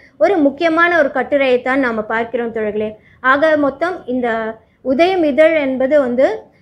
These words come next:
இந்த முறை வந்திருக்கக்கூடியது வந்து ஒரு கனமான ஒரு இதழ் என்பதை நான் ஏற்கனவே சொன்னது மட்டுமல்ல, இன்றைக்கு நம்மளோட நிறுவனத்தை சார்ந்த விஷயங்களும் பல்வேறு விஷயங்களும் இந்த இதழ்ல வந்திருக்கு அப்படிங்கறதான்.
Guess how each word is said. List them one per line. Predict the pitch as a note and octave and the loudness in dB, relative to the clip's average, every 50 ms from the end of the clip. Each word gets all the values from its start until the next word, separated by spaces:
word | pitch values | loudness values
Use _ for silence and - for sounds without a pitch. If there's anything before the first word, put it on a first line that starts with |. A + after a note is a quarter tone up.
| _ | _
இந்த | - C#4+ E4 F4+ F#4+ G#4 | -4 -2 0 0 0 0
முறை | F#4+ F#4 F4 F4+ F#4 F#4 | 0 0 0 0 0 0
வந்திருக்கக்கூடியது | E4 D4 C#4+ D4 C#4 E4 D#4+ - D4 D4 D4 C4 B3+ B3 A#3+ | 0 0 0 0 0 0 0 -2 -2 -2 -2 0 0 0 0
வந்து | A3+ A#3+ B3 B3+ D#4+ | 0 -2 -2 0 0
ஒரு | D#4 C#4 B3 A3 | 2 2 2 0
கனமான | A#3 A#3 A#3 B3+ C#4 C#4+ D4 D4+ D#4 D#4+ E4 D#4 | 0 -2 0 0 0 2 2 2 2 0 2 2
ஒரு | C#4+ B3+ C4 | 2 0 0
இதழ் | C4 A#3 C#4+ D4 D4+ | 2 2 4 4 4
என்பதை | D4 C4 B3 B3+ B3+ A#3+ C4 | 2 0 0 -2 -2 -2 -2
நான் | B3+ A#3 G#3+ | -2 -2 -2
ஏற்கனவே | G#3+ A#3 A#3 - C4 B3+ C4 C#4+ | -2 -4 -4 -4 -4 -2 -2 -2
சொன்னது | D#4 C#4+ D4 B3+ A#3+ C4+ C#4+ C#4+ | -2 -2 -4 -2 0 2 2 2
மட்டுமல்ல, | C4+ B3 A#3 A3 A3+ D4+ D4 C#4 A#3+ G#3+ G#3 G#3 A#3+ E4+ G4 - - - - _ | 2 0 -4 -6 -4 -4 -2 -2 -2 -2 -2 -4 -4 -4 -6 -10 -18 -20 -20 _
இன்றைக்கு | - D4 D4+ D4+ D#4 D#4 D#4 F4 | -4 0 2 2 2 2 2 -2
நம்மளோட | F4+ E4 C#4+ C4 B3+ C4 B3+ | -2 -2 0 0 0 0 0
நிறுவனத்தை | A#3+ A#3 B3 C#4 C#4+ E4 F4 F#4 F#4 F4+ F4 E4+ | 2 2 0 0 0 0 -2 -2 -2 -2 -2 -4
சார்ந்த | - - D4 C4+ C#4 D4 D4 | -2 -2 -2 -2 2 2 2
விஷயங்களும் | C#4+ C4 B3 - - C#4+ C#4+ C#4 C4+ C4+ D4+ G4 G4+ - - - _ _ | 2 0 -2 -2 -2 0 0 0 0 -2 -2 -2 -4 -10 -18 -20 _ _
பல்வேறு | - C#4+ C#4+ E4 F4 G4 G4 F4+ | -2 0 0 2 2 2 0 0
விஷயங்களும் | D#4+ D4 C#4+ C#4+ D#4+ D4+ D4 C#4+ D4+ E4 F4 | 0 -2 -4 -2 -2 -2 0 0 0 0 0
இந்த | E4+ D4 C4 A#3+ A#3 | 0 0 0 0 0
இதழ்ல | A#3+ A3+ C4+ C#4+ C#4+ C#4 C#4+ E4 D4+ | 2 4 4 4 4 2 0 -2 -2
வந்திருக்கு | C4 B3 B3+ C4+ C#4+ D4 C#4+ C#4+ D4 | -2 -2 0 0 0 0 0 0 -2
அப்படிங்கறதான். | C#4+ C#4 G#3+ G#3 B3+ B3 A#3+ A#3 G#3+ G#3+ A3+ B3+ D#4+ | -2 -2 -2 -4 -4 -4 -2 -4 -6 -4 -6 -6 -6